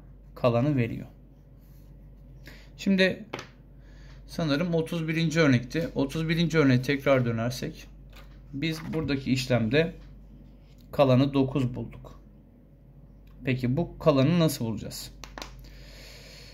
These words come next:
Bölen polinom x eksi iki, bölüm burası, kalan da dokuz.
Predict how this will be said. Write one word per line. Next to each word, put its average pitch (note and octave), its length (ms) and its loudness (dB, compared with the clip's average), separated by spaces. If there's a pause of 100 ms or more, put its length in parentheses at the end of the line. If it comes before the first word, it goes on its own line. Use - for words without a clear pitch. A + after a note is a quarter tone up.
(400)
Bölen A3 460 8
polinom F#3+ 560 2 (2750)
x G3+ 220 2
eksi B2+ 280 2
iki, G3+ 320 -2 (440)
bölüm D#3+ 580 4 (100)
burası, F#3 720 -2 (720)
kalan C#3+ 380 4
da E3+ 140 -2
dokuz. C3 460 -4